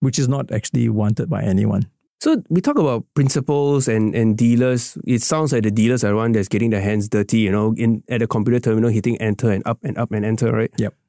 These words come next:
Speaker 2: Uh, is that a part of that exchange in planning where you need to just decipher this difficult code of C O E to the principals? How well versed are the principals in terms of,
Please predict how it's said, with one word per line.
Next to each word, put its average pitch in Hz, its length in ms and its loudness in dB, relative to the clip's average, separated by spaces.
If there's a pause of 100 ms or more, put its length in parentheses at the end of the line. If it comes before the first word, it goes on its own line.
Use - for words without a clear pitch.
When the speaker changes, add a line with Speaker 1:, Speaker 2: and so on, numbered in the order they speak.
(120)
Speaker 2:
Uh, 147 260 -2 (640)
is 170 240 0
that 285 140 0
a - 80 -6
part 190 240 -2
of 117 140 0
that 120 240 -2
exchange 156 560 -2
in 113 120 2
planning 104 460 0
where 120 120 2
you 143 60 0
need 208 160 0
to 131 160 2
just 156 320 -2 (520)
decipher 135 520 0
this 147 240 0
difficult 120 460 -2
code 135 200 0
of 101 100 -2
C 117 200 2
O 107 120 4
E 110 260 2 (200)
to 127 60 2
the 113 100 2
principals? 110 420 -2
How 240 140 -2
well 190 240 2
versed 143 320 0
are 120 60 0
the 110 100 0
principals 127 460 0
in 113 120 2
terms 127 160 2
of, 107 100 0